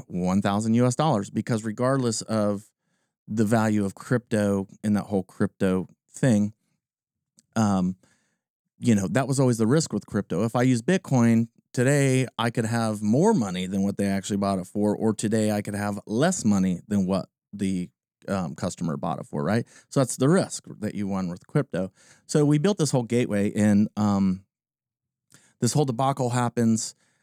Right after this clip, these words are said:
The company that runs U S D C, uh, was, uh, the S E C filed a lawsuit against them. And so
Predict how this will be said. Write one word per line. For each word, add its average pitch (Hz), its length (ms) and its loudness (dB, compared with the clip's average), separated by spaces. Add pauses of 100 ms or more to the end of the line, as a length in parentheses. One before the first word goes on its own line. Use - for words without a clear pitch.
(320)
The 120 140 0
company 147 640 2
that 120 260 0 (340)
runs 117 460 2
U 110 160 2
S 104 140 -4
D 104 160 -6
C, 185 340 0 (680)
uh, 101 420 -6
was, 101 500 -8 (600)
uh, 95 380 -10
the - 160 -14
S 110 160 -4
E 107 40 0
C 101 200 -4
filed 92 280 -10
a - 40 -18
lawsuit 127 380 -2
against 120 300 0
them. 117 280 -2 (640)
And 104 140 0
so 107 300 0